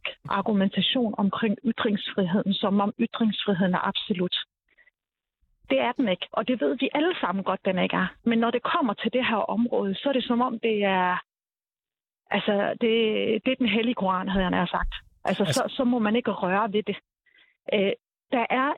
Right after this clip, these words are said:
Speaker 1: i forvejen en række begrænsninger i straffeloven i forhold til givne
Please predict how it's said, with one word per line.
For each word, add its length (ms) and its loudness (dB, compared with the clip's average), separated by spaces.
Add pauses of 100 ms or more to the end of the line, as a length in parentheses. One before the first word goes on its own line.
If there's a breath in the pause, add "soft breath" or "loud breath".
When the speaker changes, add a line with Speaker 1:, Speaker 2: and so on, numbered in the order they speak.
Speaker 1:
i 120 0 (100)
forvejen 680 0
en 280 0
række 420 0
begrænsninger 920 -2 (140)
i 100 2
straffeloven 840 -2
i 100 0 (100)
forhold 460 0
til 100 0
givne 340 0